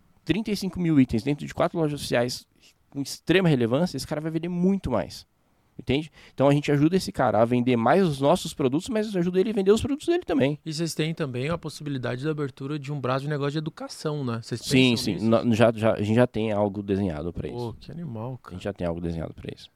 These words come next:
Speaker 2: Vocês, puta, é muito legal essa visão de ecossistema, porque um meio que retroalimenta o outro,
Speaker 1: Isso
Speaker 2: né?
Speaker 1: mesmo.
Speaker 2: Vocês vão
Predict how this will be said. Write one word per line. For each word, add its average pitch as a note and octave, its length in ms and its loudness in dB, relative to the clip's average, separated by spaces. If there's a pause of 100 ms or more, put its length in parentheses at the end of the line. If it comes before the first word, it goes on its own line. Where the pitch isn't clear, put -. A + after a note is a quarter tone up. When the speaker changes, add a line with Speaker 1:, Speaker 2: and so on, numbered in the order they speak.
(120)
Speaker 2:
Vocês, A#2+ 300 -10 (220)
puta, - 240 -14
é - 20 -8
muito C3+ 240 -6
legal C3+ 200 0
essa B2+ 140 -4
visão B2+ 220 -2
de B2+ 80 0
ecossistema, C3 560 -2
porque C#3 260 -4
um F3+ 220 0
meio D#3+ 180 2
que - 140 -6
retroalimenta C#3 840 0
o B2 80 0
outro, A#2+ 360 -2
Speaker 1:
Isso - 200 -4
Speaker 2:
né? C#3+ 120 2
Speaker 1:
mesmo. E2+ 200 -6
Speaker 2:
Vocês A2 180 -16
vão B2 380 -8